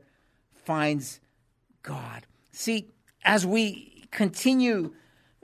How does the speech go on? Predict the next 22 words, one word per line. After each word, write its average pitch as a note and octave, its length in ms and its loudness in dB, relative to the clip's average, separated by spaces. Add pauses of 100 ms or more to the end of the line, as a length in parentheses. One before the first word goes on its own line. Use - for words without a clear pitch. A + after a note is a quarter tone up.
(320)
to F3+ 340 0 (220)
read F#3+ 640 0 (300)
in F#3 460 -2 (240)
this E3 300 0
story, F3+ 1200 2 (520)
it, F3+ 200 -6
it G3 180 2
says, G#3+ 380 6
"I F3 120 4
say A#3 360 4
unto A3+ 360 4
you," G#3 380 -2
and, G#3 300 2
well, A3+ 220 8
let A3+ 140 6
me A#3+ 100 4
read C4+ 240 2
it. F#3 120 4
"And G3 160 4
when G#3+ 120 4
he G#3+ 120 2
cometh D4 580 4